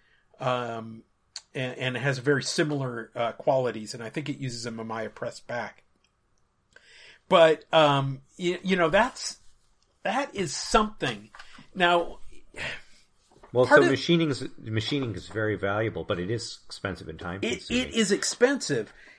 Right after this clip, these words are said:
Speaker 1: but
Speaker 2: And you are reminding me there is another kind of halfway thing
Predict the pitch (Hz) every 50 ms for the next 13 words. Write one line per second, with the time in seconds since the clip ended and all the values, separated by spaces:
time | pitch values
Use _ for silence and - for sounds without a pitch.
0 | _ - 185 - 214 151 123 135 139 131 131 127 127 127 120 123 117 117 120 123
1 | 139 147 143 131 117 104 101 95 90 95 101 95 90 87 - 95 87 92 101 110
2 | 120 123 127 123 117 107 104 - - 101 90 82 - - - 101 98 - - 104
3 | 98 95 95 98 - - 113 107 120 123 123 117